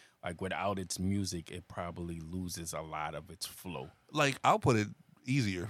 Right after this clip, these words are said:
Speaker 2: So as much as I'm a Cowboy Bebop fan, the Bebop is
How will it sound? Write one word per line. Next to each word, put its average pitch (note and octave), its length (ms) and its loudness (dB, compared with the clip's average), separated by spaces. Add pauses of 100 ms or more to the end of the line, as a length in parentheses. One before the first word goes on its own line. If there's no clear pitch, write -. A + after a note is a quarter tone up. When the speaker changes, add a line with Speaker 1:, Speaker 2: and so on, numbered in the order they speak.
(160)
Speaker 2:
So G#2+ 220 6
as G2+ 180 4
much B2+ 220 4
as C3 100 4
I'm A2+ 140 6
a G2+ 40 -2
Cowboy G2+ 420 4
Bebop F#2 400 0
fan, E2 360 -6 (720)
the G#2 200 0
Bebop B2 600 4 (340)
is F#2 500 -2